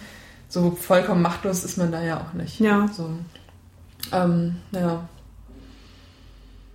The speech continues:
Speaker 2: Also letztendlich habe ich halt das Gefühl, dass es, dass Twitter so eine Größe erreicht hat, wo man so das Gefühl hat, na ja, das ist jetzt, es ist vielleicht nicht ein Abbild dieser kompletten Welt,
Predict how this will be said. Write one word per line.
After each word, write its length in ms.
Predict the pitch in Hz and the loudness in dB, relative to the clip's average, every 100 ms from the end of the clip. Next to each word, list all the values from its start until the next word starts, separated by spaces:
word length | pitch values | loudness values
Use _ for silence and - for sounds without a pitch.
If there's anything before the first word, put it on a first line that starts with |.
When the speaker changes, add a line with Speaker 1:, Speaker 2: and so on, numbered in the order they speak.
| - - - - 233 202 175 | -20 -20 -16 -10 -8 -6 -2
Speaker 2:
Also 180 | 240 247 | 2 4
letztendlich 540 | 247 247 254 277 262 | 2 2 2 2 0
habe 120 | 254 | 0
ich 100 | 247 | 2
halt 140 | 254 247 | 2 2
das 140 | 233 | 0
Gefühl, 260 | 240 240 233 | 0 2 2
dass 180 | 214 | 2
es, 360 | 220 220 - - | 0 -4 -10 -4
dass 220 | 202 202 | -4 -4
Twitter 420 | - 269 302 277 262 | -4 -2 2 2 4
so 120 | 233 | 4
eine 160 | 233 226 | 2 2
Größe 400 | - 233 240 262 | 2 2 2 0
erreicht 420 | 220 208 220 - | 0 2 0 0
hat, 200 | 214 208 | -2 0
wo 40 | |
man 180 | 202 202 | 2 2
so 80 | 196 | 2
das 180 | 196 - | -2 -4
Gefühl 240 | 196 208 | -4 0
hat, 100 | 196 | 0
na 100 | 196 | 2
ja, 100 | 196 | 2
das 160 | 196 196 | 2 0
ist 180 | 202 - | -2 -2
jetzt, 200 | 135 - | -4 -4
es 160 | 156 - | -8 -6
ist 100 | - | -2
vielleicht 240 | 160 160 | -2 0
nicht 140 | 185 | -2
ein 100 | 170 | 0
Abbild 300 | 147 165 185 | -2 0 0
dieser 220 | 185 180 165 | 2 0 0
kompletten 480 | 185 185 175 170 | -2 -2 -2 -2
Welt, 360 | 151 175 370 - | 0 2 2 -2